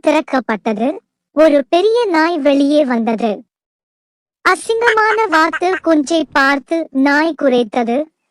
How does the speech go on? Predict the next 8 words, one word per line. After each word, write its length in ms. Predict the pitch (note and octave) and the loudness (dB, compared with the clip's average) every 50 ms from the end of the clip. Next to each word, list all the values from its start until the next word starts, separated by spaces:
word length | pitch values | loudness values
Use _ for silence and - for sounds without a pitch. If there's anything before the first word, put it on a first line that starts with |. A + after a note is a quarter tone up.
| _ _ | _ _
வாத்து 520 | - A#3+ C#4 D4+ D#4 E4+ D#4+ - G4 F4+ D4+ | -4 0 2 2 2 0 0 -4 -4 -4 0
பயந்துகிட்டு 840 | - D4 C#4+ C#4+ C#4+ C#4 C4 B3+ B3 A#3+ G#3+ - - - B3+ D#4 F4+ - _ _ _ _ _ _ - | 0 0 2 2 2 2 2 2 0 0 -2 -4 -4 -2 -2 -2 -4 -8 _ _ _ _ _ _ -2
வேகமா 640 | B3 C#4+ D#4 E4 E4+ F4+ F#4 F4+ G4 G4 G4+ F#4+ A#4+ | 0 2 2 2 2 0 -2 0 0 0 -2 -2 0
ஓடிடுச்சு. 800 | C4+ D4+ D#4 C#4+ C#4+ C#4 A#3+ B3 A3+ G#3 - B3+ A3 - G#4+ - - - G#4+ F#4 - - - _ _ _ _ _ _ _ _ _ - _ _ | 0 2 4 4 2 2 2 0 0 0 0 -2 -2 -2 -2 -2 -2 -2 -2 -2 -4 -8 -12 _ _ _ _ _ _ _ _ _ -20 _ _
நாட்கள் 580 | - C#4+ D4 D#4+ F#4+ G#4+ A4+ - - A4+ A4 G#4+ - - | -2 0 0 0 0 -2 -4 -4 -4 -2 -2 -2 -2 -2
சென்றன. 520 | D#4+ C#4 C#4 A#3 B3 A#3 A3+ A3 B3 D4+ D#4 _ _ _ _ _ _ | 0 0 0 0 -2 -2 -2 -4 -4 -6 -8 _ _ _ _ _ _
குளிர்காலம் 720 | - G4 G4 G4+ A#4+ B4 B4 - A4 G#4+ A4 G#4+ A4 G4+ E4 | -2 0 2 2 0 0 0 0 0 0 0 -2 -2 -2 0
வந்தது. 520 | C4 B3+ B3 A3+ A#3 A3 A#3 C#4+ F4+ | 0 0 0 0 -2 -2 -2 -4 -4